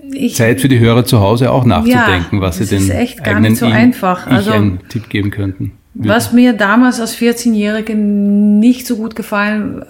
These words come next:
Speaker 1: hat, ist, dass ich alles gesagt habe, was ich denke. Und, äh, und das habe ich wirklich lange praktiziert,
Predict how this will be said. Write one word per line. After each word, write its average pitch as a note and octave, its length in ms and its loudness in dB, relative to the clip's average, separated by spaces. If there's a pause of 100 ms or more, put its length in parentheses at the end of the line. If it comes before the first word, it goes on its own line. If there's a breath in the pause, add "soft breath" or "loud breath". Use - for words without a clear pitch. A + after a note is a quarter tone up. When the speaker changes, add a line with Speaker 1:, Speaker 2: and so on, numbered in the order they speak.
(140)
Speaker 1:
hat, G3+ 380 -6
ist, B3+ 400 -8
dass G3+ 180 -4
ich - 380 -12 (640 loud breath)
alles A3 300 0
gesagt G3 500 -2
habe, G3+ 160 -6
was F#3 180 -6
ich D#3+ 180 -16
denke. F#3+ 480 -4 (1500 soft breath)
Und, F3+ 580 -4
äh, E3 760 -4 (220)
und E3 160 -8
das F3+ 140 -8
habe F#3+ 160 0
ich F#3 140 -6
wirklich G3+ 420 -4
lange F#3+ 320 0
praktiziert, C#3+ 920 -10